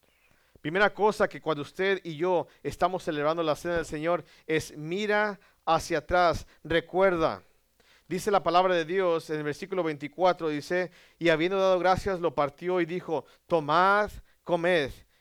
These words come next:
esto es mi cuerpo, que por vosotros es que partido. Haced esto, ¿qué? En memoria de mí.'" Versículo veinticinco, "Asimismo también tomó la copa después de haber cenado, diciendo, 'Esta es la copa del nuevo pacto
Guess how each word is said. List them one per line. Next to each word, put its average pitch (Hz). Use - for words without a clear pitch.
esto 175
es 175
mi 165
cuerpo, 190
que 160
por 151
vosotros 170
es 175
que 233
partido. 170
Haced 160
esto, 180
¿qué? 233
En 151
memoria 160
de 139
mí.'" 143
Versículo 196
veinticinco, 175
"Asimismo 202
también 175
tomó 180
la 170
copa 190
después 165
de 170
haber 170
cenado, 175
diciendo, 170
'Esta 196
es 214
la 185
copa 196
del 151
nuevo 151
pacto 170